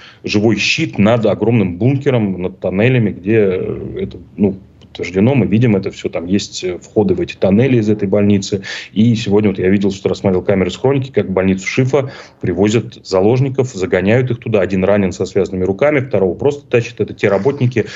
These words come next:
а, с, а, и, по-моему, филиппинцы, это, которые работали на ферме где-то в Машаве, в сельскохозяйстве, там,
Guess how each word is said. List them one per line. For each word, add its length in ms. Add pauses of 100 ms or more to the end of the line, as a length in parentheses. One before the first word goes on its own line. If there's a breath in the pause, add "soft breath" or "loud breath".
(300 loud breath)
а, 400
с, 460
а, 280
и, 240
по-моему, 320
филиппинцы, 540
это, 240
которые 340
работали 400
на 120
ферме 300
где-то 300
в 360
Машаве, 500
в 140
сельскохозяйстве, 580
там, 160